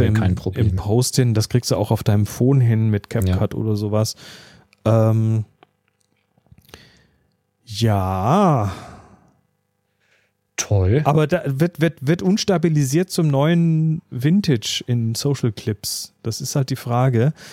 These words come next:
Speaker 1: Passt das, passt das zu dem, was wir vorhin über die Profifotografie gelernt haben?
Speaker 2: Wahrscheinlich schon ein Stück weit.
Speaker 1: Ach ja,
Speaker 2: Oh.
Speaker 1: und, äh, Kostenpunkt zweihundertachtundsechzig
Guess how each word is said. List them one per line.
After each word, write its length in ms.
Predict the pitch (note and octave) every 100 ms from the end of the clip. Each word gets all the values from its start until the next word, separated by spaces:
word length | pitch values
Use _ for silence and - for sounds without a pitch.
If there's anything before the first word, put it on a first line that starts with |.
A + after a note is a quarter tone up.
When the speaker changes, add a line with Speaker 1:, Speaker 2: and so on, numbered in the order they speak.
| -
Speaker 1:
Passt 240 | - C#3 -
das, 160 | E3 - -
passt 240 | D3+ E3
das 160 | F#3+ F3+
zu 120 | -
dem, 300 | D#3+ E3 F#3
was 440 | D#3 D3+ - - -
wir 240 | - C#3+
vorhin 360 | C3+ D3+ D3+ D#3
über 260 | C#3+ C#3 C3+
die 640 | B2+ B2+ C3 C3 C3 B2+ -
Profifotografie 1040 | - D3+ C3+ B2 A#2+ A#2 A2+ G#2+ - A2+
gelernt 500 | A#2 G2+ F#2+ G2+ G2+
haben? 360 | G2+ F#2+ G2+ G2+ _ _
Speaker 2:
Wahrscheinlich 560 | - G2 - F2 F2 E2+
schon 220 | - F2
ein 60 | E2+
Stück 360 | - F#2+ - -
weit. 300 | E2+ F2+ - - -
Speaker 1:
Ach 140 | D3+ -
ja, 180 | A#3
Speaker 2:
Oh. 40 | G3
Speaker 1:
und, 160 | D#3
äh, 120 | F#3+ D#3
Kostenpunkt 720 | - G3+ - A3+ A3+ A#3 A#3
zweihundertachtundsechzig 1800 | - D#3 D#3+ G#3+ B3 A3 A3 - F3 - A3+ F3+ G3+ - - G3+ F#3